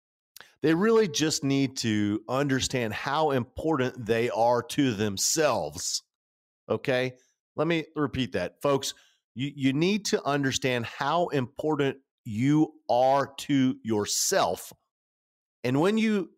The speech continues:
arrive at that conclusion, then you're like, "Okay, I, I should take a step to just see where I am, to check in with where I am. Maybe I don't need to change anything,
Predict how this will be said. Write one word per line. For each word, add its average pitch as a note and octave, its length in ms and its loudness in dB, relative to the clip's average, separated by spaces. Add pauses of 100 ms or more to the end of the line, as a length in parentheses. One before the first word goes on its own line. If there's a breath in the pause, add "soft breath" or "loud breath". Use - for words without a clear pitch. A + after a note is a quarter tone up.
(120)
arrive D#3 500 2
at A#2 100 -2
that B2 220 0
conclusion, A#2 520 0 (360 loud breath)
then D#3+ 240 0
you're D#3 100 2
like, C3+ 200 2
"Okay, A#2 320 0
I, - 320 -2
I D#3+ 40 -2
should E3+ 220 -2
take D3+ 180 -2
a B2 60 -2
step A2+ 520 -2 (840 soft breath)
to B2+ 80 -4
just D3+ 280 0
see G3 140 0
where F3+ 200 4
I C#3+ 120 2
am, G2+ 300 0
to G#2 120 -8
check E3+ 400 -2
in D#3+ 140 2
with C#3 140 0
where C3+ 220 2
I B2+ 80 2
am. A#2 140 0
Maybe F3+ 260 2
I A3+ 100 4
don't G#3 200 2
need E3 140 2
to B2+ 100 0
change G#2+ 380 -2
anything, E2 420 -4